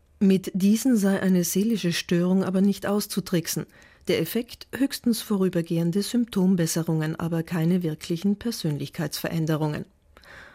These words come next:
Um den heutigen Seelenkranken, von denen, wie August Ruß meint, viele auch Gefühlsanalphabeten seien, wirklich zu helfen, bedürfe es vor allem eines:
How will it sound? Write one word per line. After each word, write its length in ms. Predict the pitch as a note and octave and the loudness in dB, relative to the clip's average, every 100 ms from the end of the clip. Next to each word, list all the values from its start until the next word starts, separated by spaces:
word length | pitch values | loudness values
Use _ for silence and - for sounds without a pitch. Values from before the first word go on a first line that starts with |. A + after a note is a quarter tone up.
| - - | -20 -2
Um 160 | A3+ A3+ | 4 6
den 200 | A#3+ G3+ | 6 6
heutigen 480 | G#3 A#3+ B3+ F#3 E3 | 2 2 4 4 4
Seelenkranken, 1000 | D#3 E3+ F#3 F#3 F3+ D#3+ E3 E3 E3+ E3 | 2 4 4 4 4 2 0 0 0 2
von 240 | - D#3 | 0 0
denen, 380 | D#3 E3 E3 D#3+ | 2 2 4 2
wie 100 | D#3+ | 2
August 340 | E3 E3+ E3 | 0 0 0
Ruß 220 | F#3 F#3+ | 2 4
meint, 340 | F#3+ F3 F3+ F#3 - - - | 4 4 4 0 -8 -20 -16
viele 340 | - A3+ A3 D#3+ | 0 4 4 2
auch 260 | D#3+ - | -4 -4
Gefühlsanalphabeten 1400 | - E3 A3+ A#3 F#3+ - E3 F#3 E3+ E3 F3 F3 E3+ F#3 | -6 -2 2 2 2 0 0 2 2 0 2 2 4 2
seien, 380 | F3+ E3 F#3+ G3 - - | 4 2 4 2 -2 0
wirklich 380 | G#3+ C#4 A#3 - | 2 2 -2 0
zu 120 | E3+ | 0
helfen, 480 | E3+ A#3+ A#3+ F#3+ G#3 - - - | 2 0 4 4 2 -2 -20 0
bedürfe 420 | A3+ A#3+ B3+ B3+ | 2 4 2 0
es 180 | G3 G3 | -2 -2
vor 180 | - - | -2 0
allem 280 | E3 F#3 - | 4 4 2
eines: 640 | E3+ E3 D#3+ D#3 - - | 2 2 2 0 -4 -6